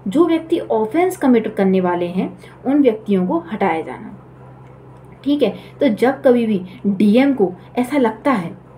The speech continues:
जब कभी भी जिला मजिस्ट्रेट को ऐसा प्रतीत होता है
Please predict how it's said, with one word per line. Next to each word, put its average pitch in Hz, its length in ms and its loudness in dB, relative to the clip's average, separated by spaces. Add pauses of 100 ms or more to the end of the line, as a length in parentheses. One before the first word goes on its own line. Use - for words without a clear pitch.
(360)
जब 185 240 2
कभी 175 200 -2
भी 254 220 -2 (260)
जिला 190 260 4
मजिस्ट्रेट 190 560 -2
को 185 220 0 (240)
ऐसा 226 160 -4
प्रतीत 254 420 -2
होता 196 220 0
है 175 140 -2